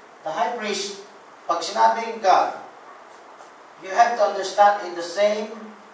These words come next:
vein as Jesus Christ nung tinawag siyang God. Because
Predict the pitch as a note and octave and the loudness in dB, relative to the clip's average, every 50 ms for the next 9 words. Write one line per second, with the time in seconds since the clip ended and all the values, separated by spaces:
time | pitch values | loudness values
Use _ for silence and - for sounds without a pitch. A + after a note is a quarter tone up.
0 | - - F#3+ G3 F3+ - - D#3+ D#3+ D#3+ - - - - - - - - - D#3+ | -12 -6 -4 -4 -4 -4 -6 -8 -10 -14 -16 -18 -20 -20 -20 -20 -20 -10 -4 -4
1 | D#3+ D#3+ - - F#3+ F#3 G3 G3 - - F3 E3 D3+ C#3+ C#3+ C#3+ C#3+ - - - | -4 -4 -4 -8 -10 -10 -10 -10 -10 -8 -4 -2 -2 -2 -2 -4 -6 -10 -14 -18
2 | - - - - - - - - - D3+ - E3 F3 E3 D#3+ D#3 D#3 D#3 - - | -20 -20 -20 -20 -20 -20 -20 -16 -14 -12 -8 -6 -2 0 2 2 2 2 -2 -4
3 | D#3 D3 - - - F3 - - - - - - - - - - - - - - | -6 -8 -6 -2 0 0 0 0 -2 -6 -12 -16 -20 -20 -20 -20 -20 -20 -20 -20
4 | - - - - - - - - - - E3 E3 D#3 D#3+ F#3+ F3+ F3+ F3+ - - | -20 -20 -20 -20 -20 -20 -20 -20 -20 -16 -14 -10 -2 2 2 4 4 2 -2 -6
5 | - - - | -10 -14 -18